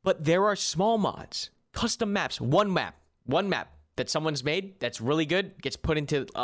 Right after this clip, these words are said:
a mod, and you just have to download that one map, and now you have more content. You have more content.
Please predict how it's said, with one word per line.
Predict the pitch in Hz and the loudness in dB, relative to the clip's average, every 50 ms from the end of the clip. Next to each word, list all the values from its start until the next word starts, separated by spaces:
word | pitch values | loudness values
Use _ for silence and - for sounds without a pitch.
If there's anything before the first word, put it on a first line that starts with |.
| - - | -2 0
a | 135 | 0
mod, | 127 135 151 185 220 214 - - - - - | 0 2 0 0 0 -2 -8 -20 -20 -16 -6
and | - 147 151 | -2 0 0
you | 170 | 0
just | 170 185 175 185 | 0 -2 -2 -2
have | 165 | -2
to | 165 165 | -2 -2
download | - 139 135 139 139 127 | -2 0 0 0 0 0
that | 127 110 98 | 0 0 0
one | 123 139 139 | 0 0 0
map, | 131 143 185 202 - - - | 0 -2 -2 -2 -4 -6 -4
and | 156 147 | -2 0
now | 156 160 | 0 0
you | 180 185 175 170 | 2 2 2 2
have | 175 185 175 | 2 2 2
more | 160 180 220 233 | 4 4 4 4
content. | - 226 302 294 208 180 117 - - _ _ _ | 4 2 2 2 2 -2 -4 -4 -8 _ _ _
You | - 160 | -2 0
have | 180 | 2
more | 185 208 | 2 2
content. | 202 - 214 196 - 147 107 | 2 2 -2 0 0 -2 -4